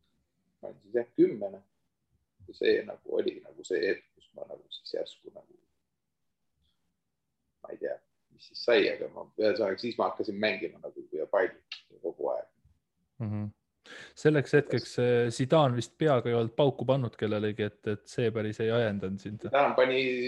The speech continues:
Speaker 1: sellel turniiril Brasiiliale kaks pauku peaga finaalis.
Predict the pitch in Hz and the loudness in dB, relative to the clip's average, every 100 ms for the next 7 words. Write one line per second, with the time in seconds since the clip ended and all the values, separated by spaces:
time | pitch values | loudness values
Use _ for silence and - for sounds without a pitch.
0 | 123 123 113 - 135 123 123 120 120 117 | 0 -2 -2 2 2 4 4 6 4 4
1 | 113 113 110 _ _ _ _ _ _ _ | 0 -6 -18 _ _ _ _ _ _ _
2 | _ _ _ _ 123 127 135 123 110 113 | _ _ _ _ -4 0 2 4 4 4
3 | 113 139 110 104 101 110 113 - 120 120 | 2 0 2 2 2 2 0 -2 0 0
4 | - - 90 78 - - - - 69 - | 0 -2 0 0 -2 -6 -8 -4 -4 -6